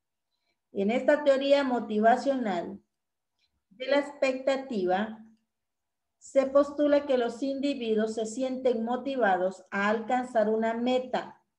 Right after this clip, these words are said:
Si creen que esta es valiosa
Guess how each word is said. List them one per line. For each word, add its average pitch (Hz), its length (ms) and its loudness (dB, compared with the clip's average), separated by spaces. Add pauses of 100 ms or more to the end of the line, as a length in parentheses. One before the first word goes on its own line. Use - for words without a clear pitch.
(920)
Si 220 320 -8
creen 294 400 6
que 269 280 6
esta 269 280 -2
es 254 140 -2
valiosa 220 880 0